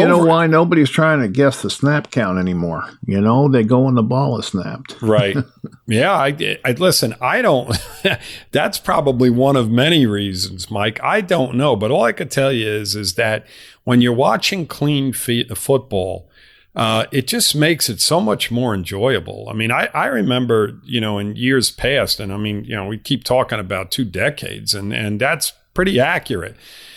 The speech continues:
Speaker 2: And, you know, you just co-, you just go into your, you know, into your room, wherever you're watching a football game, and you're thinking to yourself, "Okay,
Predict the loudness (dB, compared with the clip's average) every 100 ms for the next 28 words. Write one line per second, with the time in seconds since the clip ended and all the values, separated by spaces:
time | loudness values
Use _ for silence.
0 | -20 _ -2 0 -2 -2 0 2 0 0
1 | 0 0 -2 -2 -2 -2 -6 -4 -4 -2
2 | 0 2 2 2 2 0 -2 -6 -4 -2
3 | -2 -2 -2 0 0 0 2 2 2 2
4 | 2 2 0 -2 0 0 0 -2 -4 -2
5 | -2 0 2 2 0 -4 -4 -6 -12 -20
6 | -20 _ -2 0 2 0 -4 _ _ _
7 | _ 0 2 2 0 0 -2 0 0 0
8 | 0 2 4 2 -4 -8 -2 -2 0 0
9 | 0